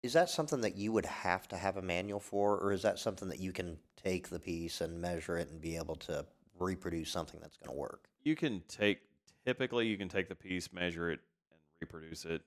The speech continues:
Speaker 2: unless it's, like, extremely wore out. But if you know what it goes in and what it does, then we can kinda, you know, re-engineer it, it to, to work.
Speaker 1: Anything else going on?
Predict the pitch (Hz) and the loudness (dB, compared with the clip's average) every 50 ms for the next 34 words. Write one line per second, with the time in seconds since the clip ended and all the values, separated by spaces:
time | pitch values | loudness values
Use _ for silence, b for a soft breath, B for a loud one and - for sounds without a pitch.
0 | - 92 95 98 104 101 90 - 104 90 - 92 87 85 80 82 78 - - - | -12 -20 -8 -2 0 0 2 2 -2 -2 0 2 2 2 2 0 -4 -6 -8 -10
1 | - 87 87 90 87 85 85 85 87 87 87 85 85 85 87 87 82 - - 95 | -6 -4 -2 -2 0 0 0 2 4 6 6 8 8 8 8 8 6 4 0 -4
2 | 95 - - 110 107 110 110 95 85 82 82 85 87 90 90 - 80 87 87 90 | -4 -4 -6 -4 2 4 4 4 4 4 4 6 6 6 6 4 2 2 2 4
3 | 87 80 76 64 64 85 85 87 85 85 85 78 76 78 80 87 82 78 - 76 | 4 2 -2 -4 -4 -2 0 0 0 -2 -4 -6 -6 -4 -2 0 0 0 -2 -2
4 | 85 85 85 85 85 85 85 82 - 87 87 90 92 92 87 85 82 - - 87 | 0 2 2 4 4 2 0 -2 -6 -12 -12 -12 -10 -10 -10 -10 -10 -10 -6 -6
5 | 85 80 78 78 - _ _ _ _ _ _ _ _ _ _ _ _ _ _ _ | -4 -4 -4 -6 -8 _ _ _ _ _ _ _ _ _ _ _ _ _ _ _
6 | _ _ _ _ _ _ _ _ _ _ _ _ _ _ _ - - 85 85 85 | _ _ _ _ _ _ _ _ _ _ _ _ _ _ _ -8 -6 -4 -2 0
7 | 90 95 95 92 90 85 90 90 87 82 80 80 80 80 78 78 78 80 - - | 2 2 4 4 4 4 2 0 0 -4 -8 -10 -10 -6 -4 -2 0 -2 -2 -4
8 | - - _ _ _ _ _ _ _ _ _ _ _ _ _ _ _ _ _ _ | -6 -20 _ _ _ _ _ _ _ _ _ _ _ _ _ _ _ _ _ _
9 | _ _ _ _ _ _ _ _ _ - - - - 82 71 65 _ _ _ _ | _ _ _ _ _ _ _ _ _ -12 -12 -12 -12 -16 -16 -16 _ _ _ _
10 | 64 52 55 _ _ _ _ _ _ _ _ _ _ _ _ _ _ - 135 147 | _ _ _ _ _ _ _ _ _ _ _ _ _ _ _ _ _ 2 2 4
11 | 151 - 165 147 147 147 165 165 - 165 160 160 151 147 160 208 | 4 6 6 8 8 8 8 8 6 6 6 6 6 6 4 4